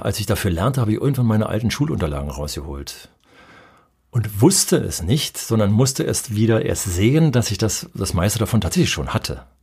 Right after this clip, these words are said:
Ich hatte aber keinen Wiedererkennungswert. Ich hatte es nicht in meiner Erinnerung gespeichert. Das heißt, die Tatsache, dass ich über Angst gelernt habe, auch über Angst oder Noten, hat dazu geführt, dass vieles von dem verschüttet war. Und ich glaube, dass ich an der P H tatsächlich neu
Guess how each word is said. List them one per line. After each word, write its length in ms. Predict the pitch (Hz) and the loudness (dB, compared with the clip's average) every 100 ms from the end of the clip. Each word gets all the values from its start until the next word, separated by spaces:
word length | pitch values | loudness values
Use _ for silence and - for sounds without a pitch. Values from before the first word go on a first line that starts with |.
| _ - | _ -6
Ich 120 | 117 | -2
hatte 180 | 120 139 | 0 0
aber 180 | 101 95 | 0 0
keinen 420 | - 101 160 143 | 0 2 4 4
Wiedererkennungswert. 720 | 170 - - 76 71 - 80 | 2 2 -2 -4 -6 -6 -4
Ich 60 | 80 | -2
hatte 140 | - | -2
es 100 | 104 | 2
nicht 260 | 113 170 180 | 4 4 2
in 80 | |
meiner 220 | 151 139 131 | 0 4 4
Erinnerung 420 | 120 170 101 90 | 4 4 4 0
gespeichert. 580 | 78 - 67 - - - _ - - - - - - - - - | -4 -6 -6 -8 -12 -20 _ -20 -20 -20 -20 -20 -18 -18 -18 -8
Das 160 | - | -2
heißt, 300 | 101 117 - 127 - - - | 2 2 0 -8 -10 -8 -4
die 60 | |
Tatsache, 280 | - 131 123 | 0 2 2
dass 140 | 113 95 | 2 0
ich 60 | |
über 200 | - 98 | 0 2
Angst 280 | 139 170 175 | 6 4 4
gelernt 400 | 110 82 76 71 | 2 2 -2 -6
habe, 200 | 69 71 | -8 -6
auch 60 | 82 | -2
über 200 | 92 - | 0 2
Angst 200 | 120 120 | 2 4
oder 100 | 98 | 4
Noten, 380 | 101 131 139 | 4 4 2
hat 160 | 101 - | 2 2
dazu 220 | 110 - | 2 2
geführt, 360 | 98 - 107 - | 0 0 -2 0
dass 140 | 110 | -2
vieles 340 | - 139 - - | -2 -2 -2 2
von 140 | 120 | 4
dem 140 | 120 | 4
verschüttet 440 | - 107 - 90 78 | 2 2 2 0 -2
war. 240 | 73 110 | 0 0
Und 140 | 143 92 | 0 0
ich 80 | |
glaube, 240 | 92 87 131 | 0 2 2
dass 80 | 127 | 0
ich 80 | |
an 80 | - | 0
der 60 | 110 | 0
P 180 | 98 82 | 2 2
H 140 | 107 | 2
tatsächlich 600 | 107 92 92 113 98 - - | 2 0 0 0 0 -6 -4
neu 340 | 90 82 92 | 0 2 2